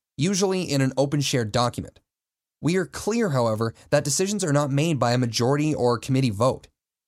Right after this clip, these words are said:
We don't wait for consensus, nor do we drive to rapid, uninformed decision-making. When the captain of any particular decision is reasonably confident in the right bet for us to take, they decide and we take that bet.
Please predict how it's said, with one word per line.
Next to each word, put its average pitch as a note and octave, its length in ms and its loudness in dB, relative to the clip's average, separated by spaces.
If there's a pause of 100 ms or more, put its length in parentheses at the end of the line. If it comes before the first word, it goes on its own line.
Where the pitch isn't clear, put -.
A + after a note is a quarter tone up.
(140)
We F#3+ 260 -2
don't D3 440 0
wait D3+ 220 0
for C3 100 -6
consensus, C3 640 0
nor A#2+ 120 2
do B2 60 0
we B2 140 0
drive A#2+ 540 0
to A#2 220 -2
rapid, C3 560 0
uninformed C3+ 500 0
decision-making. B2 680 -4 (440)
When D3 140 2
the F3 60 0
captain G3+ 420 -2
of C#3 240 -2
any F3 160 -2
particular D#3+ 380 -2
decision C3+ 420 0
is A2 220 -2
reasonably D3+ 460 0
confident C#3 640 -2
in A#2+ 140 0
the A2+ 180 0
right C3 340 -2
bet C#3+ 160 0
for - 180 -2
us B2 100 -2
to A2 80 -8
take, D#3 360 -2 (220)
they D#3+ 200 0
decide D3+ 720 0
and B2 200 0
we D#3+ 120 0
take E3 280 -2
that A#2 240 -2
bet. B2 300 -2